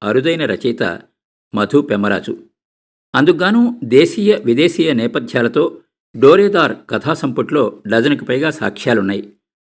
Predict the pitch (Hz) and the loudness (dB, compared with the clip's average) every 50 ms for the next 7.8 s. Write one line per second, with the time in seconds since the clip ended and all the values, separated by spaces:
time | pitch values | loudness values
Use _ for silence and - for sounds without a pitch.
0 | _ _ 123 131 127 - 247 247 240 - 202 190 185 175 170 147 - - 120 127 | _ _ -2 -2 0 -2 -4 -4 -2 -4 -4 -2 0 0 0 0 0 -2 -4 -4
1 | 147 147 143 - 143 139 139 151 180 - - - _ _ _ _ _ _ _ _ | -4 -4 -4 -4 -4 -2 -2 -2 -2 -4 -8 -14 _ _ _ _ _ _ _ _
2 | _ - 120 120 120 - 214 220 208 156 127 131 131 - 156 156 160 156 - - | _ 0 0 0 2 0 -2 0 0 0 0 0 -2 -2 -2 -4 -4 -4 -8 -14
3 | _ _ - 110 117 135 156 190 190 170 165 127 127 139 135 139 127 - 135 - | _ _ 0 4 4 6 6 4 2 2 0 -2 -2 -2 -2 -2 -2 -4 -6 -4
4 | - 143 139 127 135 - - 127 113 107 - - _ - 113 120 156 170 202 170 | 0 0 0 0 -2 -4 -4 -4 -4 -6 -8 -12 _ -4 -2 0 2 2 2 2
5 | - - 113 113 127 143 147 143 120 101 95 98 101 - 120 - 165 - - - | 2 0 0 0 0 0 -2 -2 -4 -2 -4 -2 -2 -2 -2 -2 -2 -4 -6 -12
6 | - _ _ _ _ - 107 104 117 139 165 180 175 175 160 127 117 123 139 147 | -20 _ _ _ _ -4 2 2 2 4 4 4 4 6 4 4 2 2 2 2
7 | 139 117 - - - - 135 120 117 120 127 143 156 - - | 2 0 -2 -4 -6 -6 -6 -4 -2 0 0 0 0 -2 -8